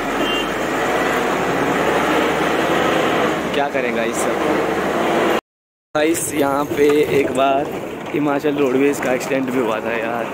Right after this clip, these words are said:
उसके ऊपर पत्थर गिर गया था शायद, और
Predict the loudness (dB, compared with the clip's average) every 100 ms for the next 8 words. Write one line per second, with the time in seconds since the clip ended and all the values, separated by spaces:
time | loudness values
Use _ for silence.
0 | -6 -2 -2 0 2 4 2 2 2 2
1 | 4 2 2 0 0 -2 -2 -4 -4 -6
2 | -8 -8 -8 -6 -6 -6 -6 -6 -4 -2
3 | 0 2